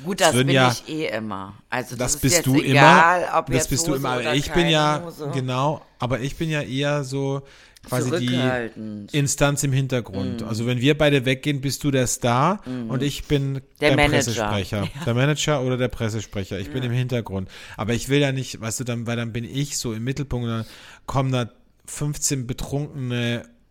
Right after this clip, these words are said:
Speaker 2: Typen her und sagen, "Äh, hast du deine Hose verloren?"
Speaker 1: Ah, wobei
Speaker 2: So.
Speaker 1: das ja eigentlich lustig ist, dass unsere Dynamik so ist, weil eigentlich bist du ja der, der im Rampenlicht stehen möchte und der angesprochen werden möchte.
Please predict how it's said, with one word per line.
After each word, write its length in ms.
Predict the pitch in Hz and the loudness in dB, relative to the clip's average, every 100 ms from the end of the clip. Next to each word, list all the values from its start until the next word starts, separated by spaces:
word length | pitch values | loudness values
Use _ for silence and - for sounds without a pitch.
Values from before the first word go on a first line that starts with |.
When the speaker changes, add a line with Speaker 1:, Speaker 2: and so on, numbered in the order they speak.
| _ | _
Speaker 2:
Typen 380 | - 147 147 139 | -6 -4 -4 -6
her 220 | 117 120 | -2 -2
und 100 | 123 | -2
sagen, 280 | 113 131 127 | -2 -2 -2
"Äh, 580 | 85 143 160 175 175 175 | -6 -6 -2 0 2 2
hast 160 | 151 147 | 0 2
du 40 | |
deine 280 | 160 160 156 | 4 6 8
Hose 320 | 139 156 180 156 | 8 8 6 4
verloren?" 680 | 180 185 185 214 226 226 | 2 2 2 2 2 2
Speaker 1:
Ah, 140 | 175 175 | 2 2
wobei 280 | 180 180 214 | 0 2 2
Speaker 2:
So. 60 | 233 | 0
Speaker 1:
das 120 | 202 | -2
ja 140 | 185 | 0
eigentlich 380 | 165 208 214 - | 0 -2 -8 -8
lustig 500 | 202 202 - 165 - | -6 -6 -6 -10 -8
ist, 220 | 127 - | -10 -6
dass 220 | 143 - | -6 -6
unsere 420 | - - 156 - 143 | -10 -8 -10 -12 -12
Dynamik 580 | 139 135 123 131 131 | -10 -6 -4 -6 -10
so 160 | - 123 | -12 -12
ist, 300 | - 101 - | -10 -10 -6
weil 100 | 127 | -2
eigentlich 600 | - 143 185 180 170 - | 2 2 0 -10 -12 -10
bist 280 | 170 160 - | -10 -10 -8
du 60 | 165 | -4
ja 220 | 170 143 | -2 -2
der, 180 | 135 131 | -2 -4
der 160 | 135 | -4
im 80 | 127 | -6
Rampenlicht 640 | 127 131 131 135 127 - | -4 -6 -6 -12 -12 -14
stehen 320 | - 131 127 120 | -12 -10 -8 -8
möchte 320 | 120 - 127 | -10 -10 -12
und 140 | 117 | -8
der 160 | 117 104 | -6 -6
angesprochen 720 | 113 120 - - 110 - 113 | -8 -10 -12 -8 -8 -10 -10
werden 320 | 113 101 117 | -10 -10 -12
möchte. 500 | 113 104 - 123 139 | -12 -14 -14 -12 -12